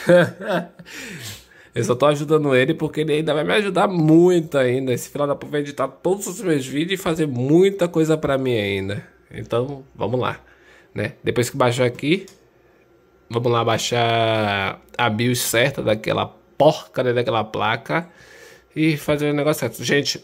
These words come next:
não atualize sua BIOS se você não sabe fazer, entendeu?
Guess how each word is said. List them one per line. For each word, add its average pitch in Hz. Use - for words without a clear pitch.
não 151
atualize 147
sua 120
BIOS 113
se -
você 135
não 147
sabe 131
fazer, 123
entendeu? 101